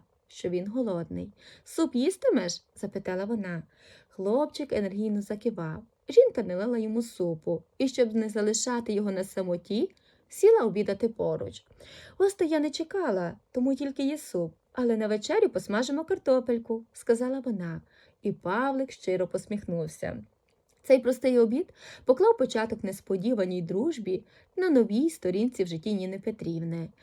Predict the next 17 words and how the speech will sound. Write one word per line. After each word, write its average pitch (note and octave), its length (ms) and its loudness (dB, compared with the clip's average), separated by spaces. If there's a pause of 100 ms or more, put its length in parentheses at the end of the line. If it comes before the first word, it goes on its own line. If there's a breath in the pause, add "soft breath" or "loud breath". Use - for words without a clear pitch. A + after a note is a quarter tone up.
(200 loud breath)
Вечір G#4+ 320 4
підкреслював A#3+ 720 -2
тишу D4+ 380 -4
маленького F#3+ 520 -4
будинку F#3 540 -2
Ніни F3+ 280 -4
Петрівни, E3+ 680 -4 (220)
але G#3+ 220 0
цього G3 340 -2
разу B3 440 -2 (280 loud breath)
у E4 60 2
ньому A4+ 280 6
панувало A3+ 600 0
якесь G#3+ 400 -4 (100)
особливе F3+ 680 -4
тепло. E3+ 580 -6 (400)
Павлик, A3 540 -4